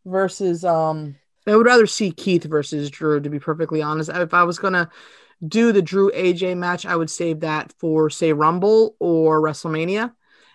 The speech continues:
just because, um, the, like, n-, not that Keith does not deserve a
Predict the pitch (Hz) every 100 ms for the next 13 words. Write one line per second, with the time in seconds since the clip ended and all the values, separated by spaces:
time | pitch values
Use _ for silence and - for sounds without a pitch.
0 | - 165 196 - - 208 - 185 175 170
1 | 170 165 - - 165 156 156 151 147 -
2 | _ _ _ _ _ - 175 170 185 165
3 | - 170 214 - _ _ - 202 214 226
4 | 226 202 190 _ _ _ _ _ - -
5 | 233 196 208 175 185 175 175 170 160 175
6 | 175 160 - _ - - _ - 185 170
7 | 165 160 160